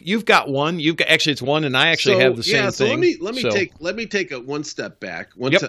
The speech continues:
Speaker 2: one step back, and that was last year, you know, and the tool of last year was that little blower,
Speaker 1: Oh.
Speaker 2: okay? You know, that thing, I use that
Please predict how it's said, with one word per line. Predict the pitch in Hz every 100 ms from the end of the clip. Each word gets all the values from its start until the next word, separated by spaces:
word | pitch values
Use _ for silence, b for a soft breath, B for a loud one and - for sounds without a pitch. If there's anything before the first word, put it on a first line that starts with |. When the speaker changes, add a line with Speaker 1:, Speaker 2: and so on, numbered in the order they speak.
| -
Speaker 2:
one | 135 151
step | 151 131
back, | 127 117 131
and |
that | 135 143
was | 135 123
last | 123 117 - 113
year, | 87 76 - _
you | 120 117
know, | 110
and | 101 107 117
the |
tool | - 214 262 185
of | 135 120
last | 131 123 -
year | 123 113
was | 110 -
that | 104
little | 104 120 104
blower, | 101 104 90 - - -
Speaker 1:
Oh. | 123 117
Speaker 2:
okay? | 110 95 95 - b b b b _
You | 131
know, | 127 113
that | 104 139 175
thing, | 170 143 135 123
I | 147
use | 143 156 165
that | 143